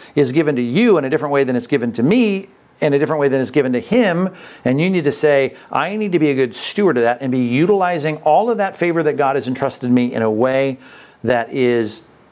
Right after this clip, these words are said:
at the end of my life, saying, 'I did, I didn't bury this in the, in the dirt. I did what I should have done.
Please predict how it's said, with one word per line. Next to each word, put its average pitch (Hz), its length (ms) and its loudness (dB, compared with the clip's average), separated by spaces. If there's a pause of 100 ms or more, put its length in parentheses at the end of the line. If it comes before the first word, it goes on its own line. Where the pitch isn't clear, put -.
(380)
at 120 100 -2
the 123 160 -2
end 196 100 0
of 175 60 0
my 120 140 -2
life, 117 220 -2
saying, 120 180 -4
'I 131 140 -2
did, 123 380 -2
I 131 100 -2
didn't 135 340 -4
bury 127 340 0
this 117 300 -2
in 110 160 -2
the, 101 200 -4
in 117 100 0
the 104 80 0
dirt. 98 280 -2
I 123 160 0
did 127 420 0
what 156 200 2
I 127 100 -2
should 135 200 -8
have 127 100 -2
done. 107 160 -4